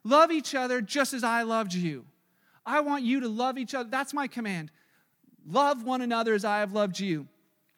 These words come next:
That's how you should love each other. "And your love for one another will prove to the world that you're my disciples."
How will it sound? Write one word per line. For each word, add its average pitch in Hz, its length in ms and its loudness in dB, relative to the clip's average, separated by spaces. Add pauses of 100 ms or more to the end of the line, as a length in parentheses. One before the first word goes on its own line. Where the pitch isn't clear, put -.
(140)
That's 214 260 0
how 226 60 -4
you 214 140 -2
should 196 160 -6
love 196 180 0
each 196 200 -4
other. 160 180 -4
"And 170 100 -4
your 185 80 0
love 208 300 0
for 214 80 -4
one 214 160 -2
another 202 280 0
will 175 140 -2
prove 226 320 -6
to 220 80 -8
the 196 80 -2
world 196 240 -2
that 202 80 -12
you're 196 160 -6
my 190 220 -4
disciples." 185 640 -6